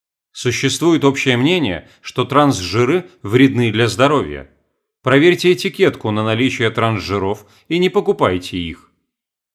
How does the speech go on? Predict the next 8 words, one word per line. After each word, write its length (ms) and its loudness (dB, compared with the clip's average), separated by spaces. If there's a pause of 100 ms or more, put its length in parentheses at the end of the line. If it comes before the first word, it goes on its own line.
(260)
С 140 -10
другой 340 2
стороны, 600 0
большинство 640 0
согласно, 600 0
что 200 -4
мононенасыщенные 1080 0
жиры 480 0